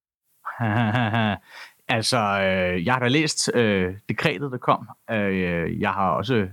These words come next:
læst, øh, diverse reaktioner på dekretet, kan man sige. Der er ikke, jeg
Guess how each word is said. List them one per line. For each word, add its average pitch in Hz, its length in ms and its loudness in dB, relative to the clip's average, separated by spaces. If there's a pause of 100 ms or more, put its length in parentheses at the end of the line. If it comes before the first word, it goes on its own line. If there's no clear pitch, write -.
(120)
læst, 98 400 -2
øh, 95 260 -2
diverse 101 640 0
reaktioner 98 640 -2
på 135 80 2
dekretet, 123 440 -2
kan 127 100 0
man 117 80 2
sige. 117 240 -2
Der 110 100 -2
er 110 180 2
ikke, 117 220 0
jeg 107 100 2